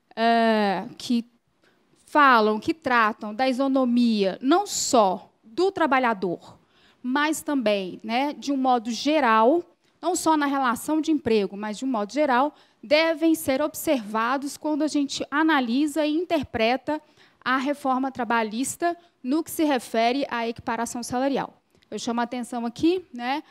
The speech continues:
pelo, para o princípio da isonomia, e não só o princípio da isonomia, né, mas um princípio que a gente pode observar, né,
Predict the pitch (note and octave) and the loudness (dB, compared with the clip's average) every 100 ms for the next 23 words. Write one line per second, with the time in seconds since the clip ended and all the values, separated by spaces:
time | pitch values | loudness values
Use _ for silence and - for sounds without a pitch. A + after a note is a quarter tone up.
0 | _ _ - C4+ B3+ _ _ _ - A#3 | _ _ 4 4 4 _ _ _ -2 -2
1 | A#3+ B3+ A#3 A#3 A3 A3 A3 A3 B3+ D4+ | -2 -6 -10 -12 -12 -6 -4 -4 -2 0
2 | C#4+ D#4+ F#4+ D4 D#4 E4 G#4 - E4 D#4 | 2 0 0 0 0 0 -2 -4 -4 -2
3 | D#4+ D#4 D#4+ C4 D4 D#4+ F4+ D4+ C#4+ B3+ | -6 -6 -10 -8 -6 -4 -2 0 0 0
4 | G3+ A#3 D4+ D4+ D4 D4+ D#4 D#4+ - E4 | -2 -4 -4 -2 -2 -4 -4 -4 -4 -6
5 | - D#4 - D4+ D4 _ _ _ - A#3+ | -4 -6 -4 -4 -4 _ _ _ -8 -6
6 | A#3+ C4+ B3 C#4 C4 B3 - B3+ B3 G#3+ | -4 -6 -6 -6 -6 -6 -6 -4 -4 -2
7 | A#3 A#3+ - _ G#3+ A3+ C4+ C#4 | -4 -4 -10 _ -6 -2 0 -2